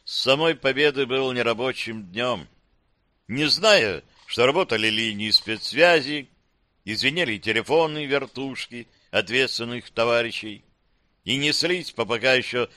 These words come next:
пустым улицам чёрные зисы и мерседесы,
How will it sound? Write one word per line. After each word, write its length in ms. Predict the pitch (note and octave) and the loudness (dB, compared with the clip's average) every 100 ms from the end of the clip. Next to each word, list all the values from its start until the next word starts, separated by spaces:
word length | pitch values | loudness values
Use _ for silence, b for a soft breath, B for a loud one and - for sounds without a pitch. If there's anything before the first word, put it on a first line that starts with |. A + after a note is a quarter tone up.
| b b | b b
пустым 420 | - A2 A#2+ B2+ | -8 -6 -2 0
улицам 480 | C#3 C3+ B2 A2 G#2+ | 0 0 -2 -4 -4
чёрные 600 | F#2+ A#2+ A#2+ G#2+ G2+ G2 | 0 2 2 0 -6 -8
зисы 560 | E2+ - D3+ C3+ - A#2 | -6 -4 -4 -4 -6 -6
и 60 | |
мерседесы, 960 | G2 G2 D#2+ - F2+ A#2 C3 A2+ A#2+ | -6 -6 -8 -10 -4 0 0 -4 -12